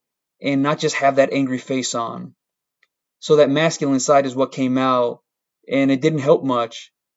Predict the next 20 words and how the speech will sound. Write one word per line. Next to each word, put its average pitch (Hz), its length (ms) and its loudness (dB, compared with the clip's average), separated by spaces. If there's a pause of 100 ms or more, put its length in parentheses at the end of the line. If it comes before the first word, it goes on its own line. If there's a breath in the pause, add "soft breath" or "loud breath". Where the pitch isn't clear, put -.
(120)
And 147 140 -4
instead, 156 680 6 (320)
what 147 160 2
was 131 160 -2
needed 147 200 -4
in 139 100 0
a 131 40 2
moment 139 340 0
like 127 180 0
this 143 380 0
was 131 240 -4
that 131 440 2
feminine 147 340 0
side 127 640 2 (480)
to 135 200 -4
help 147 180 -2
me 143 100 -2
work 135 280 -2
through 143 160 -4
things. 113 420 -14